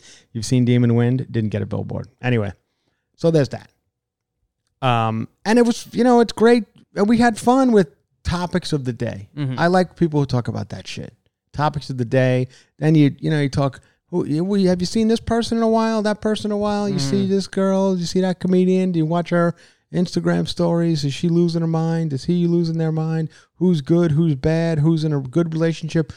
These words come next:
Speaker 1: Who's in a bad relationship?" You know, the fun shit
Speaker 2: Yes.
Speaker 1: people talk about. And I, it was great. Good time. Happy to see everybody. Happy to be back on the podcast. And I, you know, and here we are. So then I'm watching this girl from, uh,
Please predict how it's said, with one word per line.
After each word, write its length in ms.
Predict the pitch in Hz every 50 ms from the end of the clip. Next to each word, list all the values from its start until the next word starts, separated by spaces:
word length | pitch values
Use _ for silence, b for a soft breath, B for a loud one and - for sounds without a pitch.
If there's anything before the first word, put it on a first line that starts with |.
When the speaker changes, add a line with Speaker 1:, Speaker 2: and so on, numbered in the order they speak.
| B B B B
Speaker 1:
Who's 200 | - 165 180 165
in 80 | 160 165
a 40 | 156
bad 280 | 139 156 160 165 160
relationship?" 420 | 156 156 156 156 147 - 214 220 -
You 100 | 311 320
know, 140 | 294 220 202
the 100 | 220 202
fun 400 | - - 277 302 330 330 320 285
shit 440 | - - - - 277 285 269 185
Speaker 2:
Yes. 560 | 151 160 190 214 185 - - - - - - _
Speaker 1:
people 260 | - 208 226 220 233 190
talk 340 | - - 160 185 208 185 -
about. 320 | 107 98 95 92 95 - 98 - _ _ -
And 160 | 123 131 139
I, 180 | 147 185 220 226 214
it 80 | 180 151
was 260 | 165 196 180 147 117
great. 320 | - - 98 - 98 - _ _ _ _ _
Good 240 | - 165 175 156
time. 380 | - 147 147 139 135 135 131 131 b b b b b b b _
Happy 300 | - 147 143 131 135 127
to 60 | 110
see 200 | - - 127 120
everybody. 540 | 113 117 113 104 110 110 107 113 107 101 - _ _ _
Happy 280 | - 165 175 170 156 165
to 60 | 147
be 100 | 135 131
back 280 | 117 113 123 123 120 -
on 80 | 120 113
the 60 | 104
podcast. 460 | - - 113 113 110 - 123 113 - -
And 140 | - 190 208
I, 80 | 220 220
you 180 | 202 190 226
know, 160 | 233 226 214
and 80 | 208 180
here 180 | 160 226 254 254
we 180 | 254 247 226
are. 440 | 226 226 214 175 151 151 156 - _ _ _ _ _ _ _ _ _ _ _ _ _ _
So 160 | - - 185
then 160 | 196 254 269
I'm 120 | 269 240 214
watching 260 | 202 190 - 180 160
this 140 | 135 120 113
girl 480 | - 135 127 123 113 107 - - - _ _ _ _ _ _ _ _ _ _ _ _ _
from, 460 | - - - 131 131 123 117 113 113 113
uh, 420 | 110 110 107 107 104 104 107